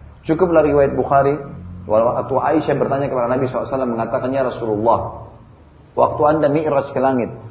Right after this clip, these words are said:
hal tara rabbak, apa Anda sempat melihat Tuhan Anda?" Maka Nabi sallallahu alaihi wasallam mengatakan, "Nurun ala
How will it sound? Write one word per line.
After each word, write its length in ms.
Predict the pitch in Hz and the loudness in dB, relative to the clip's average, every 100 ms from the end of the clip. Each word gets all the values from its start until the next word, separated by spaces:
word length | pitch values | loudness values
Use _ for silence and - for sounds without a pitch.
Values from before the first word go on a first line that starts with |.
| - | -2
hal 240 | 175 190 180 | 2 4 4
tara 240 | 156 139 | 6 6
rabbak, 640 | 127 151 135 165 - - - | 6 4 2 0 -2 -14 -6
apa 220 | 127 143 135 | -2 0 0
Anda 200 | 156 151 | 0 0
sempat 320 | 160 151 139 | -2 -2 -2
melihat 320 | 127 147 147 | -2 -2 -2
Tuhan 240 | - 139 123 | -2 0 0
Anda?" 640 | 123 123 135 143 - - - - | 0 0 0 -2 -8 -18 -18 -8
Maka 160 | 101 120 | -4 -2
Nabi 180 | 139 143 | -2 -2
sallallahu 160 | 131 | -4
alaihi 80 | 117 | -4
wasallam 160 | 131 120 | -4 -4
mengatakan, 400 | 117 131 127 120 107 | -2 -2 -2 -4 0
"Nurun 360 | 151 147 139 131 | 2 4 4 2
ala 160 | 123 | 0